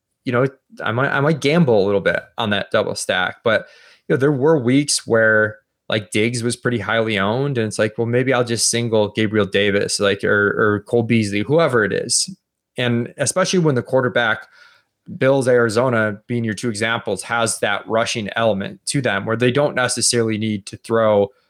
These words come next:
for four hundred yards to, to hit their upside, or, you know, but you look at a team like the Falcons were always a good example. They, their offense obviously dropped off a ton last year, so they weren't a successful D F S stack.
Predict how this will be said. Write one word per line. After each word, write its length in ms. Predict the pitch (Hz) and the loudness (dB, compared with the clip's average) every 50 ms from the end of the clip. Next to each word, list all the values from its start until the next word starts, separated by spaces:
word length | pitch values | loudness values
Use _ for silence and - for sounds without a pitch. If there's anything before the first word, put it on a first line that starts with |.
| _ _ _ | _ _ _
for 80 | - - | -6 -6
four 300 | - - 123 123 113 113 | -6 -2 0 2 2 2
hundred 260 | 113 107 107 101 101 | 2 0 -2 -2 -2
yards 600 | 113 113 110 107 104 87 85 87 92 - - - | 0 0 0 0 0 -2 -4 -6 -4 -4 -4 -2
to, 360 | - - 107 104 101 92 - - | 0 0 2 2 2 0 -2 -4
to 120 | - 117 | -4 -2
hit 140 | 110 107 - | -2 -2 0
their 160 | 110 95 98 | 0 0 0
upside, 520 | 101 - - - 110 98 98 98 104 104 | 0 0 -2 0 0 0 0 0 -2 -2
or, 120 | 110 107 - - - _ _ - | -2 -2 -4 -6 -12 _ _ -14
you 160 | - 123 110 | -6 -2 0
know, 160 | 107 107 98 - - - _ _ - - - _ _ | 0 0 -2 -4 -8 -12 _ _ -20 -20 -20 _ _
but 100 | - 135 | -2 2
you 140 | 139 165 156 | 2 4 4
look 160 | 160 147 - | 2 2 2
at 80 | 135 127 | 2 2
a 60 | 123 | 2
team 280 | - - 139 135 123 | 2 0 0 2 2
like 300 | 117 113 107 107 104 - - _ | 2 2 0 0 -2 -4 -6 _
the 80 | - - | -6 -4
Falcons 440 | - 165 185 202 196 196 165 131 110 | 0 0 0 0 2 0 0 -2 0
were 120 | 113 117 | 2 2
always 220 | 113 110 110 104 107 | 2 2 2 0 -2
a 60 | 104 | -4
good 160 | 104 110 101 | -2 -2 -2
example. 520 | 104 98 98 - 104 101 101 - - 110 | -2 -2 -4 -2 -2 -2 -2 0 0 0
They, 300 | 107 107 117 117 113 117 - - - | 0 0 2 2 2 0 -2 -2 -2
their 100 | 127 120 | 0 2
offense 340 | 117 113 117 - 120 110 101 | 2 2 0 -2 -4 -4 -2
obviously 360 | - 104 107 107 - - - | -2 0 0 -2 -4 -4 -4
dropped 260 | 117 117 104 104 - | -2 -2 -2 0 0
off 160 | 120 107 104 - | 0 -2 -2 -4
a 60 | 110 | -6
ton 200 | - 123 107 92 | -6 -6 -4 -2
last 380 | 104 113 135 135 - - - | -2 -2 -2 -2 -4 -4 -2
year, 80 | 123 123 | 0 0
so 180 | 120 - - 127 | 0 0 0 0
they 60 | 123 | 2
weren't 160 | 123 123 113 | 2 2 0
a 60 | 110 | 0
successful 480 | - - 120 - - 120 110 - - 104 | -2 -4 -4 -2 -2 -2 -2 -2 -6 -6
D 120 | 107 117 | -2 -2
F 140 | 107 - - | -2 0 0
S 140 | 110 101 - | -2 -2 -2
stack. 320 | - - 107 104 104 - | -2 -2 -2 -2 -2 -2